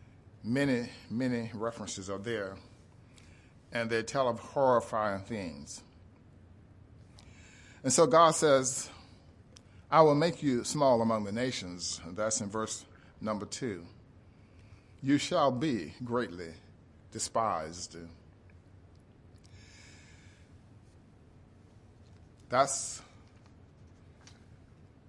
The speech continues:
not a maybe.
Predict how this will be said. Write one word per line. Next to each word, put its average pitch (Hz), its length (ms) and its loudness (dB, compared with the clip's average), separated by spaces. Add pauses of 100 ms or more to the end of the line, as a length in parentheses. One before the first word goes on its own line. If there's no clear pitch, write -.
(600)
not 113 240 0
a 104 300 -6 (720)
maybe. 120 480 -6